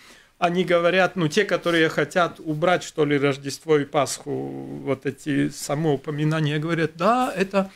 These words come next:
может обидеть, там, оскорбить там инаковерующих. Инаковерующие мне присылают поздравления, они с уважением подходят к нашим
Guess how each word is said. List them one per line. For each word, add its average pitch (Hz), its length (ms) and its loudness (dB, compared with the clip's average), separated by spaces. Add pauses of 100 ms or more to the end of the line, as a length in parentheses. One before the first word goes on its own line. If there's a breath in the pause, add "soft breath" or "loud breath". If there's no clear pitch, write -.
(520 loud breath)
может 190 600 0 (680 loud breath)
обидеть, 214 960 2
там, 190 300 2
оскорбить 175 1080 0
там 196 340 4
инаковерующих. 180 1600 -2 (1040)
Инаковерующие 190 1200 -2
мне 185 220 2
присылают 170 760 0
поздравления, 156 920 -4
они 151 200 -2
с - 140 -14
уважением 160 680 0
подходят 147 600 -4
к 160 100 -16
нашим 208 840 0